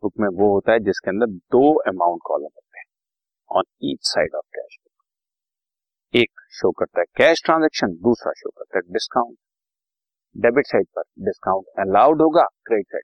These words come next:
पर डिस्काउंट रिसीव होगा। इसी तरह से अगर मैं थ्री कॉलम कैश बुक की बात करूं बच्चों, तो इसमें तीन-तीन कॉलम्स होंगे, cash column with bank column and discount column। यहाँ पे लिखा हुआ है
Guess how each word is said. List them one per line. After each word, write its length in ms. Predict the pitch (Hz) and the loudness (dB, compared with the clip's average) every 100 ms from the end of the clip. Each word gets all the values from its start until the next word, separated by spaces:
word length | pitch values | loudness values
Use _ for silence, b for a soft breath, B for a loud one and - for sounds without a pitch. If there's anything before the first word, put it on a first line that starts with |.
| _ | _
पर 60 | - | -20
डिस्काउंट 680 | - - - - _ 101 | -20 -20 -20 -20 _ -10
रिसीव 280 | 107 - 160 - | -8 -2 -4 -4
होगा। 200 | 95 _ _ _ _ _ _ _ _ _ _ _ _ _ _ _ _ - | -16 _ _ _ _ _ _ _ _ _ _ _ _ _ _ _ _ -4
इसी 200 | 175 233 | 2 2
तरह 220 | 220 220 | 4 2
से 140 | 202 233 | 2 2
अगर 220 | 165 185 | 4 4
मैं 160 | 196 196 | 4 2
थ्री 260 | - 139 | 2 2
कॉलम 320 | - 147 165 | 4 4 4
कैश 260 | 170 160 - | 2 2 2
बुक 120 | 160 | -2
की 100 | 185 | 0
बात 180 | 165 165 - | 4 2 2
करूं 180 | 185 202 | 0 2
बच्चों, 260 | 190 - 131 | 2 0 -2
तो 240 | - 104 | 2 0
इसमें 160 | 101 95 | 0 -8
तीन-तीन 440 | - 120 120 139 | 0 2 2 2
कॉलम्स 380 | 127 127 131 - | 4 2 2 0
होंगे, 180 | 127 120 - _ _ _ _ _ - | -2 -2 -6 _ _ _ _ _ -2
cash 300 | 107 120 143 - | 2 2 2 2
column 260 | 147 165 143 | 4 4 0
with 340 | - 101 95 87 | -4 -8 -8 -4
bank 260 | 85 131 | 0 2
column 400 | 160 156 151 156 | 2 4 4 4
and 300 | 123 - 101 | 0 -6 -6
discount 520 | 90 85 - 113 120 120 | -6 -10 -2 0 2 2
column। 220 | 110 104 - _ _ | -2 -2 -14 _ _
यहाँ 140 | 87 80 | -14 -12
पे 140 | 92 | -4
लिखा 240 | 98 - | -4 0
हुआ 160 | 95 | 0
है 40 | 92 | 0